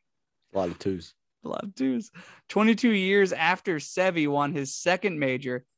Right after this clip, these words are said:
Speaker 2: twenty-two-year-old Rory McIlroy won his second major to become the youngest multiple major champion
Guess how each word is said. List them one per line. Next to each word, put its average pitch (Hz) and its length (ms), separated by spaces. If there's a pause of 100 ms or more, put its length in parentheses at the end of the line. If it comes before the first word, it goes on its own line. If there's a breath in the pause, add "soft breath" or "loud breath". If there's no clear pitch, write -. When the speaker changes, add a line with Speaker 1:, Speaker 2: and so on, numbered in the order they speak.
(120)
Speaker 2:
twenty-two-year-old 240 760
Rory 220 260
McIlroy 170 640
won 170 240
his 160 280
second 160 360
major 135 380
to 185 120
become 175 340
the 160 100
youngest 214 480
multiple 208 500
major 190 380
champion 165 680